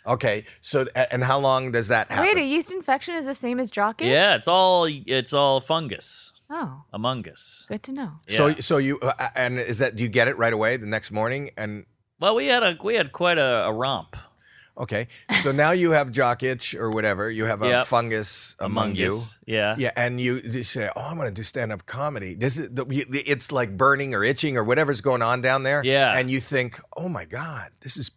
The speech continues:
Speaker 1: perfect material.
Speaker 3: Yeah,
Speaker 1: I
Speaker 3: you
Speaker 1: wanna be
Speaker 3: write
Speaker 1: a
Speaker 3: what you know.
Speaker 1: stand-up."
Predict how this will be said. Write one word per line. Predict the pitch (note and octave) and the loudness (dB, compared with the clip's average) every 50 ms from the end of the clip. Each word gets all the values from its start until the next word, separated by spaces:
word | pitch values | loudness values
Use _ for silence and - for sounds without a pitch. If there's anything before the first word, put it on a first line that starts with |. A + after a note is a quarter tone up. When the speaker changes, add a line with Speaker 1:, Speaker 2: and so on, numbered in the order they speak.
| _ - | _ -20
Speaker 1:
perfect | - - - F#3+ - - F3 - - C#3+ | -4 0 0 0 2 0 -4 -8 -8 -8
material. | D3 C3 - - - D3+ D3+ D#3 - D#2+ D#2 - - - - | -10 -10 -10 -10 -10 -8 -8 -6 -6 -8 -8 -10 -12 -10 -4
Speaker 3:
Yeah, | A#2+ C#3 E3+ G#3 A#3 F#3+ C3 | 2 4 6 6 6 6 4
Speaker 1:
I | C3 | 4
Speaker 3:
you | D#3+ | 4
Speaker 1:
wanna | F3 F3 D#3 | 4 4 4
be | C#3+ | 4
Speaker 3:
write | D3 | 4
Speaker 1:
a | C3 | 2
Speaker 3:
what | C3+ | 2
you | C3 D3 | 4 4
know. | F3 | 6
Speaker 1:
stand-up." | F3+ E3+ D#3 G2+ E2+ - - | 6 6 4 4 2 0 -4